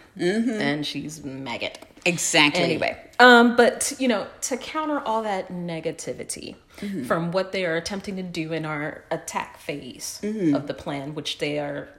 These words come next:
Speaker 2: really ramping up right now. But they're laying low, but they're gonna come back, so we gotta be ready.
Speaker 1: Mm-hmm.
Speaker 2: But we mu-, we gotta remind everyone to make sure that they take care of themselves.
Speaker 1: Right.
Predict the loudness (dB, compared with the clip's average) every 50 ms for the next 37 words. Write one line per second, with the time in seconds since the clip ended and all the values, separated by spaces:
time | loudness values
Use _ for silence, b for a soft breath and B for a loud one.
0 | -16 -10 -6 -4 -4 -2 -4 -6 -8 -12 -18 -16 -10 -4 -2 -2 -2 -2 -4 -4
1 | -4 -4 -4 -6 -6 -6 -8 -8 -8 -10 -10 -12 B B B B B B B B
2 | B B 0 0 2 0 0 0 0 0 2 2 2 2 2 2 2 2 2 2
3 | 0 -2 -4 -2 -2 0 0 0 -4 -4 -4 -4 -2 -2 -2 -4 -4 -8 -10 -8
4 | -6 -6 -6 -6 -4 -2 -2 -2 -2 -2 -6 -10 -12 -8 -6 -6 -2 0 0 0
5 | 0 -2 -8 -16 -20 _ _ -18 -8 -4 0 0 0 0 -2 -4 -8 -8 -8 -8
6 | -8 -10 -12 -14 -10 -8 -6 -4 -4 -4 -4 -4 -4 -4 -4 -4 -6 -8 -8 -8
7 | -6 -6 -6 -6 -6 -8 -8 -6 -6 -6 -6 -4 -2 -2 -2 -2 -2 -4 -4 -2
8 | -2 -2 -2 -2 -6 -8 -10 -14 -12 -10 -10 -10 -8 -8 -8 -8 -6 -8 -8 -10
9 | -8 -10 -10 -10 -10 -10 -14 -14 -8 -2 -2 0 0 -2 -4